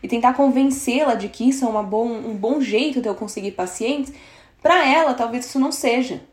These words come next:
Porque na geração dela, isso não era. Não era, não existia, não era assim que você conseguia pacientes, que você conseguia clientes, né? A relação com o próprio paciente, ela foi sendo, ela é muito estudada, ela vem, foi sendo estudada, né? E foi sendo modificada,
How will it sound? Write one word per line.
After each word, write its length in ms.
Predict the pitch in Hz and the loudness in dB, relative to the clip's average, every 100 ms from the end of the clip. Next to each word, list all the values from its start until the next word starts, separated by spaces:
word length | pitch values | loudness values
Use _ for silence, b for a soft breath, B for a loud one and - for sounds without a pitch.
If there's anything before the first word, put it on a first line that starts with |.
| _ | _
Porque 280 | - 226 - | -8 -6 -4
na 100 | 196 | -4
geração 420 | 190 214 214 285 | 0 0 0 0
dela, 240 | 254 247 247 | 4 4 4
isso 180 | 226 226 | 0 -2
não 180 | 294 | 0
era. 400 | 233 208 208 - B B B B - | 2 2 0 -2 B B B B -2
Não 100 | 233 | 4
era, 140 | 320 339 240 | 6 4 4
não 80 | 254 | 4
existia, 560 | 330 - - 311 269 | 4 2 0 2 4
não 120 | 202 | 4
era 140 | 262 359 | 6 6
assim 300 | 359 277 233 | 4 2 2
que 100 | 202 | 0
você 180 | 196 196 | -6 -4
conseguia 460 | 202 - 190 196 | -6 -6 -4 -2
pacientes, 540 | 185 190 - 190 185 - | -2 -4 -2 -2 -2 -6
que 60 | |
você 60 | 185 | -8
conseguia 460 | 190 185 180 190 | -8 -6 -6 -6
clientes, 600 | - - 190 156 160 - 175 | -8 -4 -2 -2 -4 -8 -4
né? 200 | 185 214 B B - | -4 -6 B B -4
A 60 | |
relação 640 | 226 247 262 254 285 370 440 | 2 6 4 4 4 4 4
com 120 | 262 | 2
o 120 | 226 | 0
próprio 320 | 214 208 202 | 2 2 2
paciente, 600 | 202 190 - 202 226 269 262 | -2 -2 -2 -4 -2 -2 0
ela 120 | 208 | -2
foi 200 | - 320 | 0 -2
sendo, 260 | 311 294 254 | -2 -2 2
ela 180 | 220 247 - - | 2 2 -2 2
é 220 | 208 320 - | 4 4 2
muito 380 | - 214 247 302 | -6 0 2 2
estudada, 500 | 254 - 190 185 226 | -2 -2 4 4 4
ela 160 | 202 196 | 2 0
vem, 340 | 208 262 262 B B B | 0 0 0 B B B
foi 240 | - 277 | 0 2
sendo 340 | 320 - 254 262 | 4 2 4 4
estudada, 760 | 247 - 226 196 220 285 190 | 2 -4 -2 4 4 4 2
né? 200 | 190 202 | 0 -2
E 80 | 214 | -4
foi 200 | - 349 | -2 -2
sendo 280 | 370 320 302 | 0 0 0
modificada, 800 | 269 262 254 - 233 254 202 | 0 -2 -4 2 4 4 -2